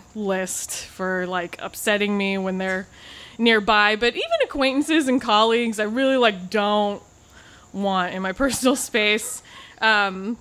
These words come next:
but, you know, like, I'm nice, but, you know, please no. Um, <laughs> I had a Chinese roommate who had a boyfriend who would spend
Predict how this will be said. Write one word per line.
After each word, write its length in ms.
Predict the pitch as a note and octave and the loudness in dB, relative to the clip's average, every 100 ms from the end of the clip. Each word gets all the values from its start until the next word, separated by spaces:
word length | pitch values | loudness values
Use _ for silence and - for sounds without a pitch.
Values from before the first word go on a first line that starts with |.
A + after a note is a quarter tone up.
| G#3 | -4
but, 160 | C4 | -4
you 140 | A#3 A#3 | -2 -2
know, 140 | A3 | -2
like, 280 | G3+ G3 - | -4 -4 -2
I'm 180 | A3 G#3 | -2 0
nice, 520 | F#3+ F3 F#3 - - | -2 -4 -6 -8 -10
but, 260 | G3+ G3+ F#3+ - | -6 -6 -6 -8
you 180 | A#3 G3+ | -4 -4
know, 160 | F3+ E3+ - | -6 -10 -10
please 260 | A3 B3 G3+ | -4 -4 -2
no. 420 | G#3+ G#3+ G3+ C4 - - - - - - | 0 2 2 0 -6 -20 -20 -20 -16 -2
Um, 500 | A#3 A3 G#3 G#3+ A#3 - | 2 2 0 -4 -6 -10
<laughs> 1900 | - - - - - - - - - - - - F4 - - - - - - | -16 -14 -14 -14 -12 -12 -12 -14 -14 -14 -8 -2 -2 -2 -6 -12 -16 -12 0
I 180 | C4+ C4 | 2 2
had 500 | D#4+ D4+ D4 C#4+ D4+ - - - - | 4 4 4 0 -6 -16 -20 -20 -4
a 100 | B3 | -4
Chinese 580 | - D#4 D4 D4 D4 A#3+ | 0 2 4 4 2 0
roommate 580 | B3 C4 C#4 C#4 D#4+ D4+ | -2 0 2 2 2 0
who 80 | |
had 120 | D#4+ C4+ | 0 0
a 60 | |
boyfriend 760 | G#3 A3+ B3+ - C4 B3 C4+ A#3+ | 0 2 2 4 4 6 4 2
who 160 | B3+ | -2
would 160 | A#3 G3 | -2 -4
spend 540 | - G#3+ G#3+ A3 A#3 | -2 0 0 0 -4